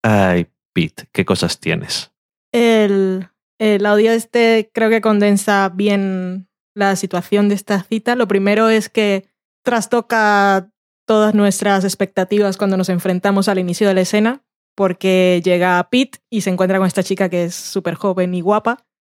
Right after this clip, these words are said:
Speaker 1: Ujú.
Speaker 2: y parece que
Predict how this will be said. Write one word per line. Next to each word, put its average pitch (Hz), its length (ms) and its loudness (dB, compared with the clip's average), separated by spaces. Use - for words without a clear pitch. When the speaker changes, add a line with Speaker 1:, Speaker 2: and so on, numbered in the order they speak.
Speaker 1:
Ujú. 123 260 2
Speaker 2:
y 190 680 2
parece 196 580 0
que 185 840 0